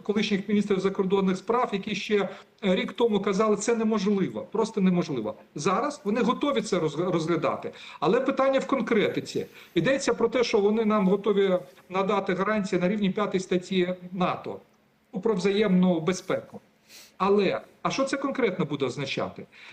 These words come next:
І от наш президент якраз в Берліні і сказав, що зараз переговори йдуть про те, щоб вони конкретизували. Не просто це були обіцянки, а щоб вони конкретизували, що саме це має бути. Санкції проти Росії в разі нападу,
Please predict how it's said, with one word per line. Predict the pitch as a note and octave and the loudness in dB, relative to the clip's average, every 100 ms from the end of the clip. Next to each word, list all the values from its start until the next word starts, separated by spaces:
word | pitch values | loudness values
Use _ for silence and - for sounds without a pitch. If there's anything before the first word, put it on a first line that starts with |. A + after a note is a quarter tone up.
| - | -2
І | F3 | 2
от | F#3+ A3+ | 4 2
наш | A#3+ B3+ | 0 0
президент | - G3+ G3 C4 A3+ | 0 0 2 2 2
якраз | - A3 F3 | 0 0 0
в | |
Берліні | F#3 G3+ A#3 G#3 | -2 -2 0 0
і | |
сказав, | F3+ G3 D#3+ B2 | 0 -2 -2 -4
що | - D#3+ | -2 -2
зараз | F#3+ A#3 A#3+ | 0 0 -2
переговори | - G3 E3+ F3+ G#3 | -2 -2 0 2 2
йдуть | F3 G#3+ | 0 -2
про | - D#3+ | -4 -2
те, | G#3+ | -2
щоб | G#3 - | -2 -2
вони | F3+ G#3 | 0 0
конкретизували. | G3 F#3 F#3 F3+ D#3+ D#3+ D#3 E3+ C#3 A2+ F#2 - _ - | 0 0 0 0 0 0 0 0 0 -4 -8 -14 _ -4
Не | F3 | -2
просто | A#3 C#4+ - | 2 0 0
це | G3+ G#3 | 0 2
були | F#3 G3 | 2 4
обіцянки, | F3+ E3+ F3+ F#3+ C3 A#2+ - - _ - - | 2 0 -2 -2 -4 -10 -12 -12 _ -20 -8
а | E3 | -4
щоб | D3+ G3 | 0 2
вони | A3+ C4+ | 2 2
конкретизували, | C4 A#3 A3 A3+ A3+ F#3+ F#3+ D3 C#3 | 2 0 2 0 0 0 2 2 0
що | - A3 | 0 0
саме | B3 A#3+ G#3 | 0 -2 -2
це | - | -2
має | G3 G3 | 0 0
бути. | E3 D#3 B2 A2+ G#2+ - | 0 -2 -4 -6 -10 -18
Санкції | - A3 C4 C4+ A#3+ | -4 0 0 0 -2
проти | A#3 A#3 A#3 | 0 2 4
Росії | A3+ - F#3+ F3+ | 2 -2 0 2
в | E3 | 2
разі | F3 F3+ D#3 | 2 0 -2
нападу, | E3 D#3+ D3 C#3 C3+ A#2 | -2 -2 -2 -2 -2 -2